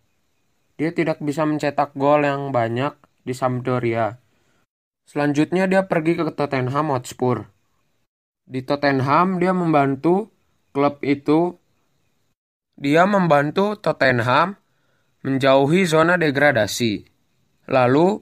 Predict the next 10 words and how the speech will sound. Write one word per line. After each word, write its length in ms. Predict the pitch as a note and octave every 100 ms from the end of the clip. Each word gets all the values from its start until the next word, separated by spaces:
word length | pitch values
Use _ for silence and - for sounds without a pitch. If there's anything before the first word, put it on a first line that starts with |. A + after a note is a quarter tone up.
| -
pada 240 | D3+ C#3
saat 400 | C#3+ D#3 E3 F3
Piala 320 | - E3 D#3
Dunia 320 | D3+ D3+ D3+ D3
sembilan 320 | D3 C3+ C#3
belas 240 | C3+ -
sembilan 160 | B2 B2
puluh 240 | B2 B2
delapan 400 | A#2+ A#2 B2 A#2
usai, 480 | G#2+ - B2 D3